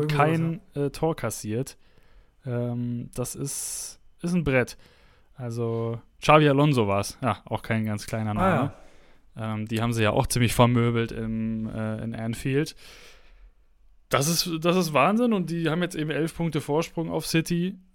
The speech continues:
Speaker 2: äh, neun Punkte Vorsprung auf den Tabellenzweiten Arsenal ist es, glaub ich, gerade.
Speaker 1: Ja, punktgleich
Speaker 2: Ähm,
Speaker 1: mit City.
Speaker 2: punktgleich mit Chelsea, genau.
Speaker 1: Ja, ja,
Speaker 2: Ähm,
Speaker 1: genau, sorry. <laughs>
Speaker 2: Ja.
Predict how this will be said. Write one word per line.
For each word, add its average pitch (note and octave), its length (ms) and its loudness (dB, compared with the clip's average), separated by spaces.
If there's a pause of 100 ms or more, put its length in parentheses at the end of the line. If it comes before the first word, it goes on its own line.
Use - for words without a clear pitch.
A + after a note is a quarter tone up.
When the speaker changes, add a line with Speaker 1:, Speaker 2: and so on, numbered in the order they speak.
(200)
Speaker 2:
äh, C#3 80 -2
neun C#3+ 380 2
Punkte D#3 280 -2
Vorsprung C#3+ 560 -4
auf C3 240 -6
den C3 180 -6
Tabellenzweiten A#2+ 1080 -4
Arsenal D3+ 420 -4
ist D#3 60 -6
es, D3+ 80 -10
glaub D#3 200 -6
ich, D3+ 100 -8
gerade. D#3+ 560 -4
Speaker 1:
Ja, C#3 260 -2
punktgleich D3 380 0
Speaker 2:
Ähm, C3 80 -2
Speaker 1:
mit C3+ 100 -2
City. C3+ 320 -6
Speaker 2:
punktgleich C#3+ 360 -2
mit C3+ 340 -6
Chelsea, D#3 400 -2
genau. C3+ 360 -4
Speaker 1:
Ja, D3+ 80 0
ja, C3+ 180 4
Speaker 2:
Ähm, B2+ 60 -4
Speaker 1:
genau, B2+ 220 -2 (160)
sorry. B2+ 240 -6 (200)
<laughs> - 200 -8
Speaker 2:
Ja. B2+ 200 0